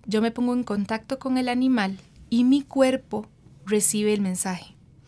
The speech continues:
Entonces, yo puedo recibir el mensaje por medio de imágenes, ya sea una foto o parece como una película, ¿verdad? Cosas que se mueven. O también, eh, recibo emociones, sentimientos,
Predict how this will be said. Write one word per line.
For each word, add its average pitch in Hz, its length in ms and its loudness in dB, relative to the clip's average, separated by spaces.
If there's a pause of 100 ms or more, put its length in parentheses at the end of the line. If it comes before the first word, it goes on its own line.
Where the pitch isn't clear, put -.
(340)
Entonces, 202 340 -4
yo 214 180 -2
puedo 247 200 2
recibir 240 340 -2
el 226 100 0
mensaje 214 440 -2
por 190 220 -8
medio 196 300 -2
de 180 200 -8
imágenes, 190 840 -2 (680)
ya 202 100 -6
sea 202 160 -2
una 196 160 -4
foto 277 460 -2
o 185 200 -6 (300)
parece 185 340 -6
como 196 280 -4
una 196 360 -4
película, 247 440 -8 (360)
¿verdad? 202 200 -10
Cosas 196 280 -12
que 214 80 -12
se 208 120 -6
mueven. 247 340 0 (260)
O 180 240 -4 (640)
también, 214 680 2
eh, 180 460 -2
recibo 208 440 0
emociones, 233 1040 0
sentimientos, 214 1300 -2